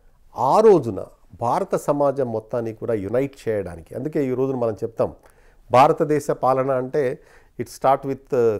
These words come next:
కౌటిల్య and, uh, ends with, uh, the constitution and, and అంబేద్కర్ అని చెప్తాం అనమాట. ఈ మార్గ మధ్యంలో జరిగిన మొత్తమే భారతదేశ చరిత్ర. కౌటిల్యుడు ఏ రకంగా అయితే రాజ్య వ్యవస్థని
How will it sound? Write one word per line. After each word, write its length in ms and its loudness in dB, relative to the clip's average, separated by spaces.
కౌటిల్య 640 0
and, 80 -8
uh, 440 -4
ends 220 -8
with, 300 -8
uh, 180 -4
the 140 -10
constitution 640 -8
and, 100 -8
and 100 -8
అంబేద్కర్ 420 -8
అని 120 -12
చెప్తాం 280 -14
అనమాట. 240 -18
ఈ 140 2
మార్గ 420 2
మధ్యంలో 460 4
జరిగిన 360 -2
మొత్తమే 600 -4
భారతదేశ 580 -2
చరిత్ర. 320 -12
కౌటిల్యుడు 600 0
ఏ 100 4
రకంగా 420 6
అయితే 240 2
రాజ్య 320 2
వ్యవస్థని 600 -2